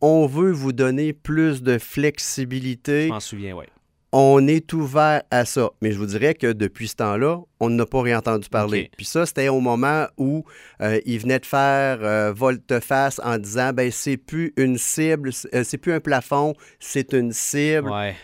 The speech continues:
Speaker 1: Fait que ça fait quand même un bon bout de temps, là, de ça.
Speaker 2: Ouais.
Speaker 1: Puis depuis ce temps-là, ça a pas rebougé. Euh, il y a des considérations peut-être de leur côté à prendre en compte du côté, là, du ministère,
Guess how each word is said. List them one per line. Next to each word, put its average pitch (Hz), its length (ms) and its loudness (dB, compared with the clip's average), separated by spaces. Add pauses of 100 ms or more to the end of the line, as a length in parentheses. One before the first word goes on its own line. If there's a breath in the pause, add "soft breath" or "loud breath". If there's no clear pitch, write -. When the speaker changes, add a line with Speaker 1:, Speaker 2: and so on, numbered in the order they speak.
Speaker 1:
Fait 117 80 -2
que - 60 -12
ça 117 100 -8
fait 151 120 -2
quand 170 140 0
même 156 200 2
un 127 80 4
bon 127 160 4
bout 120 100 -2
de - 60 -6
temps, 160 240 2
là, 107 120 2
de 95 160 -2
ça. 101 180 -4
Speaker 2:
Ouais. 95 220 -8
Speaker 1:
Puis 120 120 -4
depuis 135 260 0
ce - 60 -12
temps-là, 156 340 2
ça 123 220 0
a 120 40 -2
pas 143 140 2
rebougé. 127 680 0 (500 loud breath)
Euh, 101 640 0
il 107 100 -10
y 117 60 4
a 117 40 4
des 120 180 2
considérations 123 720 0
peut-être 123 340 -2
de 117 60 2
leur 110 220 0
côté 117 480 0
à 107 120 0
prendre 117 300 0
en 107 100 0
compte 127 240 -2
du 110 80 -14
côté, 117 420 -2
là, 110 180 0
du 98 160 -6
ministère, 120 640 -2